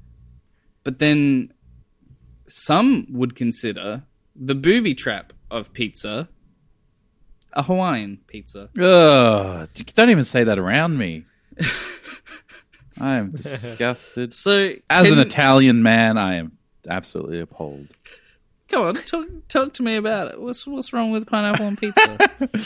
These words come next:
Speaker 2: Okay, let me preface this by saying I don't actually care, right? It's for the
Speaker 1: Okay.
Speaker 2: meme.
Speaker 1: Okay. It's for the
Speaker 2: Uh,
Speaker 1: meme.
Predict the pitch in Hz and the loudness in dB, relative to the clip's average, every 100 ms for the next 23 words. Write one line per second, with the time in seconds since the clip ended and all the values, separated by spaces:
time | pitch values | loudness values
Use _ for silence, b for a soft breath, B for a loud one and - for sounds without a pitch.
0 | 190 175 B B - 190 160 185 226 180 | -10 -18 B B 0 4 6 6 6 4
1 | 156 147 139 - 92 95 - - 113 113 | 2 2 2 0 -2 -2 -8 0 0 2
2 | 117 110 107 101 131 180 175 123 - - | 4 4 2 -2 0 0 2 0 -2 -2
3 | 117 101 92 95 82 82 82 95 - _ | -2 -2 -2 -4 -4 -4 -4 -4 -6 _
4 | _ _ _ 113 110 123 117 98 87 80 | _ _ _ -4 -2 0 0 0 -2 -6
5 | 82 95 b b b 107 117 127 92 85 | -10 -18 b b b -6 -6 -6 -14 -18
6 | - _ _ _ _ _ 127 - 180 160 | -20 _ _ _ _ _ -10 -6 -4 -2
7 | 113 104 110 110 | 0 0 0 -6